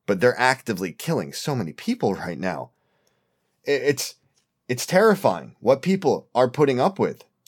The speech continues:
at this point. And speaking of killing people, there's a story out of Australia where babies are being let to die, i e murdered, because of the covid regulations.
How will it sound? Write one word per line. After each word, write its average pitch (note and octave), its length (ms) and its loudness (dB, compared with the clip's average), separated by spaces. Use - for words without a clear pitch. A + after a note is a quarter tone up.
at G2+ 220 -2
this F2+ 200 -6
point. F2 340 -6
And E3 280 0
speaking C#4 340 2
of A2+ 120 -2
killing C3+ 520 0
people, D2+ 480 -8
there's G#3 200 6
a F#3 40 0
story E3+ 360 4
out B2 100 6
of A2 80 0
Australia G2+ 640 2
where C#3 240 4
babies A#2 840 0
are B2+ 240 4
being C#3+ 340 0
let D3 240 0
to D#3 100 2
die, A2 380 4
i C#3+ 160 0
e D3 200 0
murdered, C3 1000 4
because D#3+ 480 2
of C#3 160 0
the D3 80 4
covid B2 680 0
regulations. F2+ 680 -4